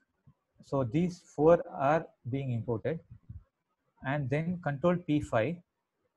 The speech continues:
Control P five is being declared, and capture. What we are going to capture is,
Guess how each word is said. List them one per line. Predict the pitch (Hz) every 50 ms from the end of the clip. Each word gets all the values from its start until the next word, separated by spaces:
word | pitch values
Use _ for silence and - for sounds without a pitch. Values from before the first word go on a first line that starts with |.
| _ _ _ _ _ _ _ _ _ _ _ _ _ _ _ _ _ _ _ _ - -
Control | - 143 135 123 175 175
P | 175 - 170 170
five | 170 - 170 170 170 175 -
is | - 147 143
being | 127 123 139 147 147 131
declared, | 117 120 - - 123 127 156 170 170 - _ _ _ _ _ _ _ _
and | - 139 143 131 -
capture. | - 135 131 139 139 - - 151 123 110 117 127
What | - 127 127 147 143
we | 170 165
are |
going | 147 147 156
to | 151
capture | 143 - 139 135 - - 165 151
is, | 147 139 - - _